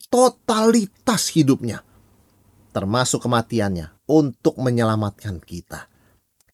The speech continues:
Itu sebabnya kita mau menjalani kehidupan di tahun baru yang Tuhan berikan dengan segenap totalitas komitmen kita.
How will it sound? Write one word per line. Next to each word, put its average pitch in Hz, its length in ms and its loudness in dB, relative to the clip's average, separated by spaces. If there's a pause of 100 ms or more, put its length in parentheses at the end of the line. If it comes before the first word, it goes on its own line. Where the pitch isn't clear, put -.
(220)
Itu 110 80 -8
sebabnya 131 320 -2
kita 120 320 -2
mau 120 640 -2
menjalani 117 800 -2 (640)
kehidupan 123 560 0
di 110 160 0
tahun 123 640 -2
baru 113 480 0
yang 117 160 -2
Tuhan 113 320 -2
berikan 98 560 -6 (480)
dengan 117 400 0
segenap 110 640 -4
totalitas 107 640 -6
komitmen 98 480 -8
kita. - 400 -20